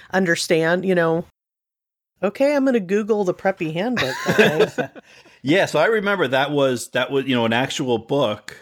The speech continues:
Speaker 2: And it's one of those things that it seemed like,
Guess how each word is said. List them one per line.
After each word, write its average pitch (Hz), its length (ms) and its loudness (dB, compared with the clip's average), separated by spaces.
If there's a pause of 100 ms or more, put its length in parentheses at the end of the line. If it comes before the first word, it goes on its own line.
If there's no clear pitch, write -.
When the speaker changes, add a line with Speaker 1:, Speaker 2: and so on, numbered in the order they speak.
(640)
Speaker 2:
And 127 120 2
it's 175 140 0
one 160 140 2
of 208 100 2
those 156 200 0
things 147 240 2
that 131 100 2
it 117 200 -4
seemed 185 320 -10
like, 120 600 -2